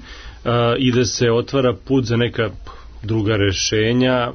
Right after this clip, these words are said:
a sam mirovni proces je faktički dezavuisan još dve hiljade treće godine pod američkim pokroviteljstvom mape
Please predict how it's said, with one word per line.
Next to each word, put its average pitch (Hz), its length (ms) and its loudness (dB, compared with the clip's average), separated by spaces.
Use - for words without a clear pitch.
a 110 500 0
sam 165 380 -2
mirovni 160 340 2
proces 151 460 -2
je 127 80 2
faktički - 680 -2
dezavuisan 113 640 0
još 110 140 0
dve 104 200 0
hiljade 127 280 0
treće 120 340 -2
godine 113 640 0
pod 110 160 0
američkim 113 480 0
pokroviteljstvom 101 880 -2
mape 101 300 -2